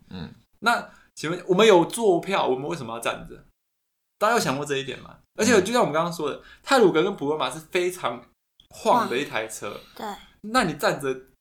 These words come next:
Speaker 2: 要站那么久，你一定不舒服的。那为什么，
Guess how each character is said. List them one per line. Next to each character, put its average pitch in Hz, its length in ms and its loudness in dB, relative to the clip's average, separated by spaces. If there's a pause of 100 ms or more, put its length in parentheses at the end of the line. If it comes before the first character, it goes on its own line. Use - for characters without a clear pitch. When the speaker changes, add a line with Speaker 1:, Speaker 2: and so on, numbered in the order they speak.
(120)
Speaker 2:
要 208 140 0
站 196 160 -2
那 165 60 -6
么 139 100 -8
久， 117 160 -8
你 127 100 -8
一 135 40 -8
定 220 160 -8
不 220 100 -8
舒 151 240 -10
服 113 220 -14
的。 - 140 -6
那 220 120 -2
为 240 140 0
什 156 120 -4
么， 117 300 -6